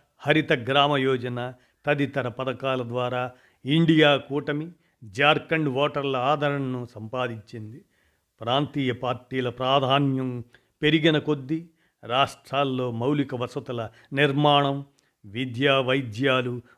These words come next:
ఉపాధి కల్పనలపై జాతీయ పార్టీలు దృష్టి కేంద్రీకరించాల్సి ఉంటుంది. ప్రాంతీయ ఆకాంక్షలను నెరవేరిస్తేనే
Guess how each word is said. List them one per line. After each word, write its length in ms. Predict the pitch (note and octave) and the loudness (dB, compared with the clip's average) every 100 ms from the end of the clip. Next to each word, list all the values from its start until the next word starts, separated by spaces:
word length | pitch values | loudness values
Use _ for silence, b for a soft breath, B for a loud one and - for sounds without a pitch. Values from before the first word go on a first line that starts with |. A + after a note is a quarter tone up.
| C3+ | -8
ఉపాధి 380 | C3 E3 C#3+ C3 | 2 4 4 2
కల్పనలపై 1120 | C#3+ D3 - C#3 B2+ C3 B2 A#2+ A#2+ A#2+ B2+ b b b b | -2 -4 -4 -6 -6 -6 -8 -10 -12 -12 -12 b b b b
జాతీయ 460 | G#2+ C3 C3+ C#3 B2+ | 0 2 2 0 -2
పార్టీలు 640 | A#2 C3 B2+ - C3 A#2+ | -2 -4 -4 -8 -8 -6
దృష్టి 360 | A2 D3 - C3 | -4 -6 -6 -8
కేంద్రీకరించాల్సి 1080 | C3+ C#3 D3 D3+ - C3+ B2+ - B2+ A2 B2 | -2 0 2 0 -2 -4 -4 -6 -6 -6 -10
ఉంటుంది. 540 | A2+ A#2 B2 G#2+ G#2 - _ _ _ _ - | -10 -10 -12 -12 -14 -20 _ _ _ _ -2
ప్రాంతీయ 540 | B2 D#3 D#3 D#3 C#3+ | 2 2 2 2 4
ఆకాంక్షలను 800 | C#3 D3+ D#3 D3+ C#3+ C#3+ C#3 C3 | 4 4 2 0 0 -4 -4 -2
నెరవేరిస్తేనే 960 | C#3 C#3+ D3 C3 - C3+ C#3 C#3 D3+ | -2 0 -2 -4 -8 -6 -4 -4 -6